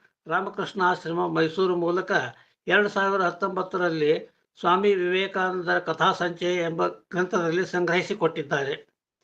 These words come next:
ಸ್ವಾಮಿ ವಿವೇಕಾನಂದರು ಭಾರತದಲ್ಲಿ ಮತ್ತು ವಿದೇಶಗಳಲ್ಲಿ ಸತ್ಯದ ಮಂಡನೆಯನ್ನು ನಿರ್ಭೀತರಾಗಿ ಮಾಡಿದರು. ಅವರ ನುಡಿಗಳಲ್ಲಿ ವಿದ್ಯುತ್ತಿನ ಶಕ್ತಿ ಇದೆ,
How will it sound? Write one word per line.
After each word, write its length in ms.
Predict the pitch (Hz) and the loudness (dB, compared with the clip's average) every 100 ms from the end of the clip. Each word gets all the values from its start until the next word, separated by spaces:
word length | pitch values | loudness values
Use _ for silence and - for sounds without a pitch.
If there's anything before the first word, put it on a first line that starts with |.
| _ _ _ _ _ - | _ _ _ _ _ -4
ಸ್ವಾಮಿ 340 | 185 220 226 | 0 6 6
ವಿವೇಕಾನಂದರು 920 | 220 208 214 214 208 208 196 196 202 | 6 4 2 4 2 2 -2 0 0
ಭಾರತದಲ್ಲಿ 760 | 170 180 202 208 190 190 185 196 | 2 2 2 -2 -2 -2 0 -2
ಮತ್ತು 280 | 185 180 180 | -4 -4 -4
ವಿದೇಶಗಳಲ್ಲಿ 960 | 165 185 185 180 180 170 185 147 117 _ _ _ | -2 -2 -4 -10 -6 -4 -2 -2 -4 _ _ _
ಸತ್ಯದ 420 | - 196 196 220 208 | -2 0 2 4 4
ಮಂಡನೆಯನ್ನು 720 | 196 196 202 196 190 190 190 | 2 0 0 0 0 0 0
ನಿರ್ಭೀತರಾಗಿ 840 | 160 165 151 190 190 185 175 175 | 0 0 4 2 2 0 2 2
ಮಾಡಿದರು. 640 | 170 156 143 143 139 - _ _ _ _ _ | 0 0 0 -2 -4 -8 _ _ _ _ _
ಅವರ 240 | 160 180 180 | -4 -2 0
ನುಡಿಗಳಲ್ಲಿ 760 | 185 196 208 202 196 190 196 | 2 6 6 6 4 4 0
ವಿದ್ಯುತ್ತಿನ 540 | 165 156 190 180 180 180 | 0 -4 -6 -4 -2 -2
ಶಕ್ತಿ 480 | 180 175 - 180 | -2 -4 0 2
ಇದೆ, 440 | 170 160 165 - | 4 4 2 -2